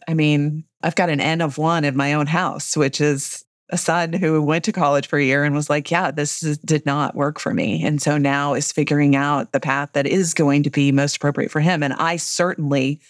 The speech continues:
want a system in place. I want employers there who are gonna value the experience and education that he does get and,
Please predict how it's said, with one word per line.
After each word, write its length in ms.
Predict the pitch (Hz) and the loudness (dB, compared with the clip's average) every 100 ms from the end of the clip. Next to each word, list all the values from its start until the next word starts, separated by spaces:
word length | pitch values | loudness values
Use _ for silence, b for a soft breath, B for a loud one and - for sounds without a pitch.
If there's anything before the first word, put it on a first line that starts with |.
| b b b | b b b
want 600 | 147 143 143 131 - - _ - | 0 2 2 -2 -6 -12 _ -4
a 300 | 147 139 135 135 - | 0 2 2 -2 -6
system 580 | - - 190 175 - 170 | -2 0 0 0 0 0
in 140 | 160 | 0
place. 280 | 151 156 151 | 0 -2 0
I 60 | |
want 220 | 147 135 127 | 0 0 0
employers 800 | 143 - - 180 175 165 160 160 | -2 -2 0 4 4 2 0 0
there 380 | 160 151 151 | 0 2 2
who 180 | 160 156 | 0 0
are 80 | 139 | 0
gonna 240 | 135 131 | 0 0
value 920 | 131 131 139 139 156 160 160 165 165 185 b b b - | 0 0 0 2 0 0 0 2 2 -2 b b b -2
the 160 | 143 | 0
experience 1000 | - - - 160 156 165 165 165 165 - | 0 -2 -2 0 2 2 2 0 -2 -4
and 160 | - 147 | 0 2
education 640 | 143 139 151 147 143 165 | 2 -2 -2 0 0 2
that 100 | 143 | 2
he 120 | 131 131 | 2 -2
does 420 | 123 135 151 170 | 0 0 0 -2
get 440 | 185 180 185 - _ | 0 0 0 -4 _
and, 380 | 147 135 135 139 | -2 2 2 0